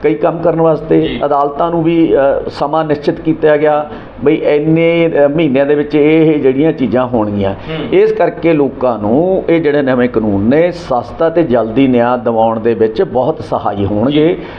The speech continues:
Speaker 1: ਔਰ ਸਾਡੇ ਲੋਕਾਂ ਨੂੰ, ਸਾਡੇ ਸਮਾਜ ਨੂੰ ਇਹਨਾਂ ਕਾਨੂੰਨਾਂ ਦਾ ਬਹੁਤ ਫਾਇਦਾ ਹੋਏਗਾ।
Speaker 2: ਜੀ, ਅਨੰਦ ਸਾਹਿਬ, ਤੁਸੀਂ ਲੰਬਾ ਸਮੇਂ ਤੱਕ ਪੁਲਿਸ ਦੇ ਵਿੱਚ ਸੇਵਾਵਾਂ ਨਿਭਾਈਆਂ ਨੇ, ਐਸ ਐਚ ਓ ਰਹੇ ਹੋ, ਡੀ ਐਸ ਪੀ ਤੁਸੀਂ ਰਹੇ ਹੋ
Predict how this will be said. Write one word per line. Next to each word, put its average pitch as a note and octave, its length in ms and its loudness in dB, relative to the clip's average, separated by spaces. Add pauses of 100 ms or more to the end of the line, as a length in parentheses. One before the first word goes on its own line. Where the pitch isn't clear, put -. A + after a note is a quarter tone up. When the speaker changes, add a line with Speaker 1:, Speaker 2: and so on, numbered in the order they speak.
(200)
Speaker 1:
ਔਰ D3+ 160 0
ਸਾਡੇ C#3 360 0
ਲੋਕਾਂ B2 420 -2
ਨੂੰ, F3 140 -4
ਸਾਡੇ B2 240 -2
ਸਮਾਜ G2+ 400 -2
ਨੂੰ E3 200 0
ਇਹਨਾਂ D3 220 0
ਕਾਨੂੰਨਾਂ A2 380 -2
ਦਾ C#3 100 2
ਬਹੁਤ A2+ 300 -2
ਫਾਇਦਾ G#2 240 -2
ਹੋਏਗਾ। D#3+ 360 0
Speaker 2:
ਜੀ, D3 160 -4 (120)
ਅਨੰਦ G3 180 -2
ਸਾਹਿਬ, B3 240 -2
ਤੁਸੀਂ A3 540 0
ਲੰਬਾ E3+ 380 0
ਸਮੇਂ D3+ 200 -6
ਤੱਕ C#3+ 240 -6
ਪੁਲਿਸ B2 300 -8
ਦੇ C#3 120 -8
ਵਿੱਚ C3+ 240 -8
ਸੇਵਾਵਾਂ B2+ 340 -4
ਨਿਭਾਈਆਂ A#2+ 400 -4
ਨੇ, B2+ 80 -4
ਐਸ B2 240 -4
ਐਚ B2 220 -10
ਓ A#2+ 40 -4
ਰਹੇ B2+ 200 -2
ਹੋ, B2 300 -4
ਡੀ B2 140 -4
ਐਸ C3+ 100 -6
ਪੀ D3+ 160 -10
ਤੁਸੀਂ C3 300 -10
ਰਹੇ B2+ 200 -4
ਹੋ B2 240 -2